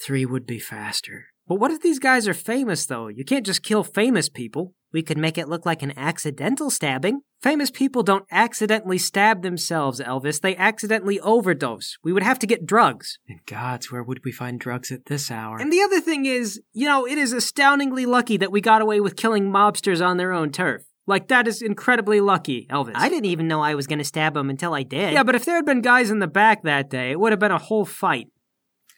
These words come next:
Speaker 1: There is a number four. Okay, shoot. We can see if we could trade with them. We do have money. We might be able to get access to goods. They seem in over their head with the light dragon, so maybe they'll sell it.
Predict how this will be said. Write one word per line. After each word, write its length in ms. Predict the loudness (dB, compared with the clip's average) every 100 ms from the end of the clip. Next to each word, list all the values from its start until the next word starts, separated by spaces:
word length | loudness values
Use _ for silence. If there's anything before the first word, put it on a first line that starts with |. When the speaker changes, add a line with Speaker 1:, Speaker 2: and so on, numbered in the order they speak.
| -20 -8
Speaker 1:
There 220 | -4 -2
is 120 | -2
a 40 | -2
number 280 | -2 -4 -6
four. 560 | -6 -6 -6 -8 -8 -4
Okay, 240 | 0 0
shoot. 300 | 2 0 -2 _ _ _ _ -10
We 100 | -6
can 140 | -4
see 220 | -4 -4
if 120 | -4 -4
we 80 | -4
could 160 | -4
trade 280 | -4 -4 -4
with 140 | -6 -14
them. 260 | -18 -20 _ _ _ -8
We 100 | -4
do 140 | -2
have 200 | -2 -2
money. 540 | -2 -4 -6 -10 -12 -16 -14
We 80 | -10
might 180 | -8 -4
be 100 | -4
able 140 | -6
to 60 | -8
get 120 | -8
access 440 | -8 -10 -12 -12
to 80 | -12
goods. 600 | -10 -10 -10 -12 -14 -16 _ _ _ _ _
They 140 | -4 -2
seem 280 | -2 -2 0
in 140 | 0
over 220 | -2 -4
their 140 | -4 -4
head 260 | -4 -6
with 140 | -10 -12
the 80 | -10
light 220 | -8 -8
dragon, 500 | -8 -10 -10 -12 -10
so 480 | -10 -8 -8 -10 -12 _ _
maybe 300 | -8 -6 -6
they'll 180 | -4 -4
sell 280 | -4 -4 -6
it. 140 | -8